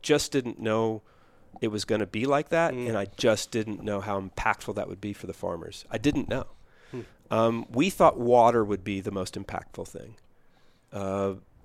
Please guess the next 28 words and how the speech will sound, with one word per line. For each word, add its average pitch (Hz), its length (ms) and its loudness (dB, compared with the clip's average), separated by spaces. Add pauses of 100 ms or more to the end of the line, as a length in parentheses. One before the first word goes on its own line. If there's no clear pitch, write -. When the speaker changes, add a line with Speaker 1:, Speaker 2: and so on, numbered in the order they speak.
Speaker 1:
beyond, 127 280 10
Speaker 2:
research, 139 560 0
all 139 80 8
the 143 60 10
Speaker 1:
beyond 151 200 12
Speaker 2:
survey 143 420 12
Speaker 1:
carbon. 123 140 6
Speaker 2:
research 117 480 -2
would 120 140 -6
say 110 240 -2
that. 113 320 -4
Speaker 1:
Beyond 127 420 8
carbon. 131 440 6
We 185 160 6
knew 196 160 8
we 156 160 8
were 151 100 4
doing 131 280 2
it - 120 -4
for - 160 -8
carbon 113 480 4
and 107 120 -2
greenhouse 104 440 -2
gases. 98 440 0
That 110 140 2
was 120 140 0
our 110 160 6
motivation. 90 600 -4